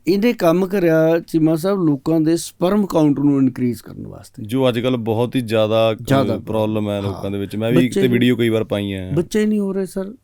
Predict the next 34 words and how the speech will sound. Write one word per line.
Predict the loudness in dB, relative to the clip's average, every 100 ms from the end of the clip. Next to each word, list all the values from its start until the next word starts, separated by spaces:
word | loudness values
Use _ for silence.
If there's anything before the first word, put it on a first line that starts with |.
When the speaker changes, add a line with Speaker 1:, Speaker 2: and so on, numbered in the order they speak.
| -10
Speaker 1:
ਵਿਆਹ | -2 0 0
ਨੂੰ | 0 -2
Speaker 2:
ਹੂੰ। | -2
Speaker 1:
ਦਸ-ਦਸ | 0 0 0 -2
ਸਾਲ | 0 0
ਹੋ | 0
ਜਾਂਦੇ | 0 -2 -6
ਆ। | -10 _ _ _
ਛੋਟੀ | -2 -2 0 -2
ਜਿਹੀ | 0 2
ਗੱਲ | 2 2
ਹੁੰਦੀ | 2 2
ਆ। | 0 -4 _ _ -6 2
ਤੇ | 4 2
Speaker 2:
ਹੂੰ। | 2
Speaker 1:
ਉਹ | 0
ਬੀਰਜ | 4 6 6 4
ਦੇ | 4 2
ਵਿੱਚ | 0 -4
ਸਪਰਮ | -4 2 4 4
ਕਾਊਂਟ | 4 2 2 2
ਘੱਟ | 0
ਗਿਆ। | -2 -4 -10 _ -20 -20 _
ਤੇ | 4 6 6 2
Speaker 2:
ਹੂੰ। | 2
Speaker 1:
ਫਿਰ | 4 6
ਉਹ, | 6 4
ਉਹਨੂੰ | 4 4 4
ਈ | 4
ਡੀ | 4 4
ਦੀ | 2
ਪ੍ਰੋਬਲਮ | 0 2 4 4 4
ਹੋ | 4
ਗਈ। | 2 -2